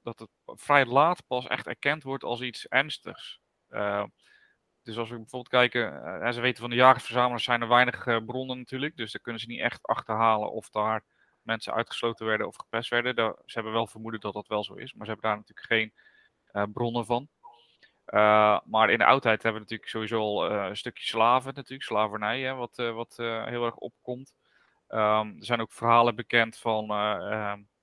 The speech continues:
eh, in, in Griekenland van een, eh, een soort,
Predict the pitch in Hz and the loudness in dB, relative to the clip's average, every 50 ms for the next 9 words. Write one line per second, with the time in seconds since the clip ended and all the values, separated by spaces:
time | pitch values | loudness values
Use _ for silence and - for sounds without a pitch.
0 | _ _ _ _ _ _ _ _ _ _ _ _ - 104 98 95 - - _ - | _ _ _ _ _ _ _ _ _ _ _ _ -6 -4 -4 -4 -4 -8 _ -20
1 | _ _ 110 104 95 _ _ _ _ _ _ - 120 113 - - 113 107 - 120 | _ _ -20 -20 -20 _ _ _ _ _ _ -10 -10 -8 -6 -8 -8 -6 -6 -6
2 | 123 - 117 113 113 113 110 - - 110 104 104 104 104 104 104 104 104 104 98 | -6 -2 -2 0 0 -2 -4 -6 -8 -8 -8 -6 -8 -10 -10 -8 -6 -6 -6 -6
3 | 90 - 101 101 101 - - 110 101 | -8 -10 -12 -14 -16 -12 -12 -12 -12